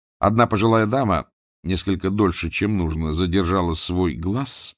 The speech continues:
на внезапно открывшихся моих больших и мохнатых яйцах. А как их иначе назовешь?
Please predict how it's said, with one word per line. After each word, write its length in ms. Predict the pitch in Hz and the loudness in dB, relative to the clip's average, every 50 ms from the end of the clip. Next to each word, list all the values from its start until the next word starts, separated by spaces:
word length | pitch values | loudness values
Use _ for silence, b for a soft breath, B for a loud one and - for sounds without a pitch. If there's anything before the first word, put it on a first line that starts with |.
| _ _ _ _ _ _ - | _ _ _ _ _ _ 0
на 120 | 107 117 | 2 4
внезапно 560 | 120 117 117 113 95 127 151 143 127 117 117 | 4 4 4 4 4 2 0 0 2 2 2
открывшихся 760 | 110 87 - - 113 131 120 - - 123 120 - - - 117 107 | 2 0 0 -2 -2 -2 -2 -2 -2 -4 -4 -2 -2 -2 0 0
моих 360 | 95 95 101 110 110 95 85 | 2 2 2 0 0 -2 -2
больших 540 | 85 92 101 98 87 - - 117 123 123 - | 0 0 0 0 0 -2 -4 -4 -4 -4 -4
и 80 | - | -4
мохнатых 680 | 95 92 90 85 - 95 98 98 92 - 98 92 - - | -2 -2 -2 -4 -4 -4 -4 -4 -4 -4 -6 -6 -6 -6
яйцах. 760 | 85 82 87 85 73 - - - - - - - - - _ _ _ _ _ _ _ _ _ _ _ _ _ _ _ _ _ _ - | -6 -2 -2 -2 -2 -4 -10 -12 -12 -12 -12 -14 -20 -20 _ _ _ _ _ _ _ _ _ _ _ _ _ _ _ _ _ _ -12
А 80 | - | -6
как 200 | - - 98 - | -4 -4 -4 -4
их 140 | - - - | -4 -4 -2
иначе 300 | 107 82 76 - - 76 | -2 -2 -2 -6 -10 -10
назовешь? 380 | 90 90 69 - - - - | -10 -10 -10 -10 -10 -12 -14